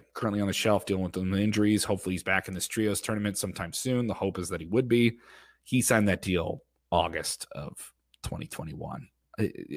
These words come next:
I don't think that deal is gonna come up anytime soon. I actually think this person who could be named probably could be somebody who's, you know, been there a while. Miro noted that he had signed a contract extension with A E W.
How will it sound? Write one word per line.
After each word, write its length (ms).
I 100
don't 220
think 140
that 160
deal 200
is 100
gonna 180
come 180
up 140
anytime 360
soon. 280
I 100
actually 320
think 180
this 140
person 320
who 100
could 140
be 120
named 360
probably 680
could 160
be 100
somebody 480
who's, 580
you 100
know, 300
been 200
there 160
a 60
while. 460
Miro 480
noted 320
that 120
he 100
had 100
signed 240
a 40
contract 440
extension 460
with 120
A 60
E 160
W. 400